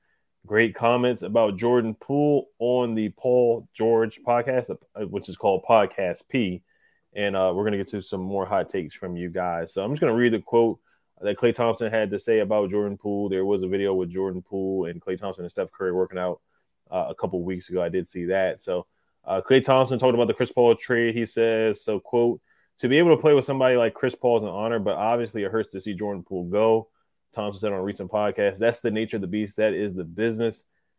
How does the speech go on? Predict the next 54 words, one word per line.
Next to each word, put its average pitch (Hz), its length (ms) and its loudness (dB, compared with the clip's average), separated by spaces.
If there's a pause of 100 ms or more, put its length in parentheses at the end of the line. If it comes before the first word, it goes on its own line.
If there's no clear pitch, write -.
(140)
Jordan 120 240 0
Poole 123 140 -2
was 104 120 -4
homegrown. 120 600 2
I 104 60 0
saw 120 240 -2
him 110 120 -4
put 185 200 0
the 160 80 0
work 127 260 2
in. 120 80 -4
I 110 100 0
saw 113 180 -2
him 110 120 -6
go 104 220 -2
two 220 220 -4
for 190 140 2
fifteen 151 360 -4
in 113 80 -2
a 107 60 -4
game, 113 260 -4
but 98 100 -4
then 110 140 -2
he 117 80 -6
would 101 160 -4
be 104 120 -4
in 95 100 -4
the 87 60 -6
dungeon, 104 520 -2 (400)
which 131 180 -2
we 160 80 2
call 143 200 4
our 113 100 4
practice 113 340 0
facility 107 360 -2
because 95 240 -6
there's 92 180 -6
no 95 140 -2
windows, 107 500 2
getting 123 240 -2
shots 120 320 0
up 95 160 -2
right 101 260 -4
after 104 240 -6
the 90 120 -12
game. 101 320 -6 (500)
And 110 160 -2
that 117 120 2
reminded 110 380 -4
me 104 120 -2
of 92 100 -4
my 87 160 -8
younger 92 320 -4
self. 90 340 -4